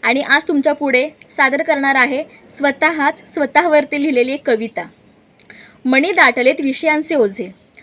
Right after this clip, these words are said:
मणी दाटलेत विषयांचे ओझे, अंतरीचे बोल मात्र ओठी येईना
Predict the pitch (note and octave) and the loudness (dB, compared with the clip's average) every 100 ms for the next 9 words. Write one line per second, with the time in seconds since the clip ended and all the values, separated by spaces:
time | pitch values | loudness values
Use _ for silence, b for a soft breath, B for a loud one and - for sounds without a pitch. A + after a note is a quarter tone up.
0 | B B - B3+ D4 D#4 C#4 B3+ A#3+ B3+ | B B -4 -2 -2 2 2 2 0 0
1 | D4+ C4 - C#4 C#4 D4 C4 G#3+ F#3+ G3 | -2 -4 0 0 0 0 0 0 -4 -12
2 | - _ _ B B C#4 C4 D4+ D#4 E4 | -20 _ _ B B -2 0 0 -2 -2
3 | D4 D#4 D4+ D4 D4+ C4+ C4 C#4+ B3 G3+ | -2 0 0 -2 0 0 -2 0 0 0